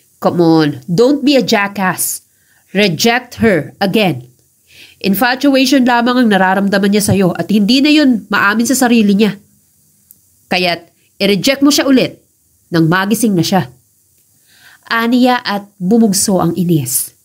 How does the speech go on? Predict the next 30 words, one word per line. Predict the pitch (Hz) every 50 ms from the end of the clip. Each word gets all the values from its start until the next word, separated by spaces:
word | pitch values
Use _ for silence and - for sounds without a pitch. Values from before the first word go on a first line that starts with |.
| _ _ _ _ _ _ _ _ _ _ _ _ _ _ _ - - _ _ _ _ -
"Magkita | 165 165 170 226 220 233 247 247 247
tayo | 254 226 220 233 247 247 233
mamaya, | 214 214 208 208 214 226 214 175
ha? | 151 156 165 - _ _ _ _ _ _ - - _ _
Ayain | - 175 202 202 202 208 226 226
mo | 233 226
siya | 269 247 -
sa | 233 185
bukana | 202 196 - 185 180 185 190 190
ng | 202 196 185
dagat | 175 170 165 165 185 180 - -
at | 160
sabihin | - - 180 156 180 190 202 220 226 214
mo | 190 151 127 123 - - _ _ _ _ _ _ _ _
na | - 175
hindi | 185 196 185 247 254
mo | 254
siya | 269 - 311 254
gusto | 226 233 - - - 254 220 - - - _ _ _ _ _ _ _ _ _ _ _ 190
at | 196 196
may | 190 170 175
mahal | 175 170 185 185 180
ka | 185 196 190
ng | 196
iba." | 190 170 160 170 165 - - - _ _ _ _ _ _ _ _ _ _ _ _ _ _ _ _ _ _ _ _ _ _ _ _
Utos | - 320 349 330 - - - -
niya | 226 190 180 196
sa | 202 190 -
kanyang | - 196 190 180 170 165
kapatid. | 185 185 - 190 - - 180 143 127 123 -